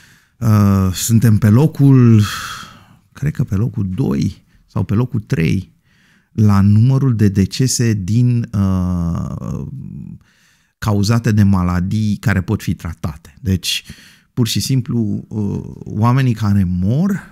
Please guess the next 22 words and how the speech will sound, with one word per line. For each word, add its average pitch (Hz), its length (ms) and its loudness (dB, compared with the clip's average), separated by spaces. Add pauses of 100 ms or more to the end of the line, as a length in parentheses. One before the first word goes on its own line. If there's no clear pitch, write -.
(120)
deși 117 300 0
nu 147 180 6
ar 139 100 2
trebui 113 260 -2
să 113 120 -6
moară, 90 500 -4
da? 147 280 -10
Deci - 140 -16
oamenii 135 260 -2
care - 180 -6
ar 110 60 -6
putea 101 200 -4
fi 117 120 -4
tratați, - 640 -10 (720)
dar 117 220 -4
care 117 400 0
nu, 139 500 4 (140)
uh, 98 600 -2
reușesc 98 340 -2
să - 80 -10
fie 101 200 -8
tratați. 82 680 -12